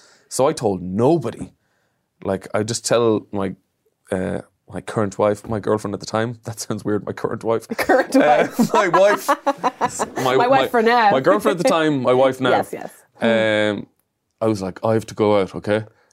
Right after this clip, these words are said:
Speaker 1: And she was like, "All right. <laughs> Like, I'll tell you about it later, okay? But I, I, I just don't wanna really tell you where I'm going." And <laughs>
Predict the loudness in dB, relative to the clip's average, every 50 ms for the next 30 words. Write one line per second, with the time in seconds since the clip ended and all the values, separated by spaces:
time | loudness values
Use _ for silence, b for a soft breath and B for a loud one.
0 | _ _ _ -16 -12 -10 -10 -10 -8 -8 -10 -10 -10 _ -2 0 2 2 2 2
1 | 0 -2 -4 -6 -14 -16 -20 _ _ _ _ -16 -16 -16 -16 -18 -20 -20 -20 _
2 | b b b b b b b b b b -8 -4 0 0 2 2 2 0 2 0
3 | 2 0 0 0 -2 -4 -2 -2 -4 -2 -2 -4 -4 -4 -6 -10 -12 -12 -12 -14
4 | -10 -10 -10 -10 -8 -6 -6 -4 -4 -2 -4 -4 -4 -4 -4 -4 -4 -4 -4 -6
5 | -4 -2 -2 0 0 0 0 -2 -2 0 0 2 2 2 0 -4 -8 -16 -20 _
6 | _ -16 -10 -10 -8 -4 -4 -6 -4 -4 -6 -4 -2 -4 -4 -4